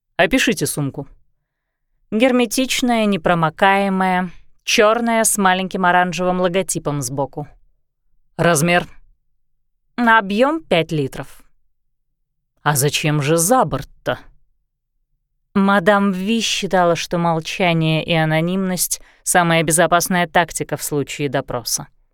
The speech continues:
А еще она хотела сохранить документы на случай, если мы в обозримом будущем сможем достать сумку с помощью дайвера. «В сумке есть что-нибудь, кроме ваших паспортов?»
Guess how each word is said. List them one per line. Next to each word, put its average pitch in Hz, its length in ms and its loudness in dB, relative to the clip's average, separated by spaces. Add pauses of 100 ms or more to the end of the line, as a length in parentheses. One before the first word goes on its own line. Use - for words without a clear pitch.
(240)
А 185 160 4
еще 202 420 2
она 247 140 0
хотела 214 440 2
сохранить 202 600 -2
документы 180 580 -4
на 151 140 -2
случай, 180 400 -4
если 160 220 -4
мы 160 140 0
в 156 80 0
обозримом 165 580 0
будущем 165 400 -4
сможем 165 420 -2
достать 160 400 0
сумку 175 380 -4
с - 80 -4
помощью 156 420 -4
дайвера. 143 520 -2 (1400)
«В - 80 -6
сумке 196 480 0
есть 196 320 0
что-нибудь, 143 640 -2
кроме 175 360 0
ваших 147 400 -4
паспортов?» - 680 -8